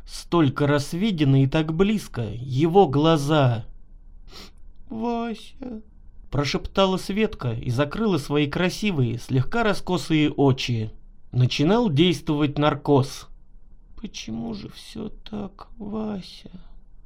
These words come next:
Спустя два с половиной часа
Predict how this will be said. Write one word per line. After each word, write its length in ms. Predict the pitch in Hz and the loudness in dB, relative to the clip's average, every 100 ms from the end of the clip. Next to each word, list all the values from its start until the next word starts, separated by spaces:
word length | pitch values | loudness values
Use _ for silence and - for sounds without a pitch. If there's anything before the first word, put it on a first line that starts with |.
| - - | -20 -20
Спустя 480 | - - 165 - 202 | -16 -2 -2 4 2
два 200 | 185 196 | 4 2
с 60 | 190 | 2
половиной 500 | 185 185 190 190 180 | 2 4 4 2 0
часа 640 | - 185 - 226 143 113 | 0 -2 2 2 2 0